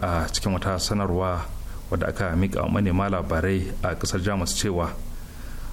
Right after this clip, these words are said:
"Mun samu kwanciyar hankali sosai, kuma muna godiya cewa abokin aikinmu, Jörg Lange, bayan shafe fiye da shekaru hudu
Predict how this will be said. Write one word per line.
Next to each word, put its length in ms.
"Mun 100
samu 300
kwanciyar 320
hankali 500
sosai, 400
kuma 180
muna 220
godiya 560
cewa 160
abokin 640
aikinmu, 640
Jörg 460
Lange, 480
bayan 480
shafe 340
fiye 140
da 80
shekaru 420
hudu 440